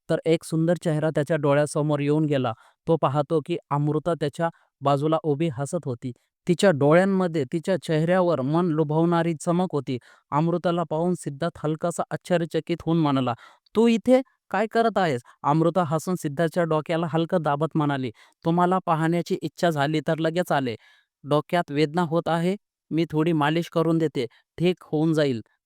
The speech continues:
सिद्धार्थने नकार करत म्हटलं, "नाही, गरज नाहीये, मी औषध घेऊन घेईन." तो उठून जाऊ लागला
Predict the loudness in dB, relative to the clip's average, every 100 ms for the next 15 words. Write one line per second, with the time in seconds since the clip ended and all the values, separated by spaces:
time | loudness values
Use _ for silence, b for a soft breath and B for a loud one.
0 | -12 -8 -4 -2 0 0 0 0 0 -2
1 | -4 -4 -6 _ -4 -2 -2 -6 b _
2 | -2 0 0 0 0 0 -2 -2 -2 -2
3 | 0 0 0 -4 -2 -4 -2 -2 -2 -6
4 | _ _ _ _ _ -8 -2 0 -2 _
5 | _ -2 0 -2 0 0 2 2 2 0
6 | 0